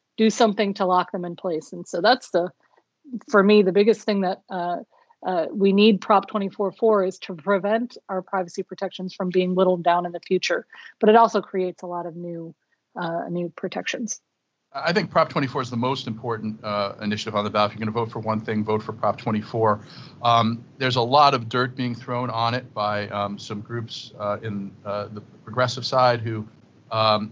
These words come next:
Speaker 2: want more. They want, uh, a, a higher standard of privacy,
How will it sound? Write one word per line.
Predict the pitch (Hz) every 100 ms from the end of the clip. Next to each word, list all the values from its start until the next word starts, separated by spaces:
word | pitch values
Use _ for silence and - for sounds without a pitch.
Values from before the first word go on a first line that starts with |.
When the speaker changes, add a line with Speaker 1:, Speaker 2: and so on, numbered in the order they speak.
| 110
Speaker 2:
want | 123 139 139
more. | 151 190 95 101
They | 110
want, | 113 120 123 123 -
uh, | 113 110 104 104 - - _ -
a, | 110
a | - 120 110
higher | 110 143 135 131
standard | 123 - 131 139 156 143
of | -
privacy, | 139 151 156 - 165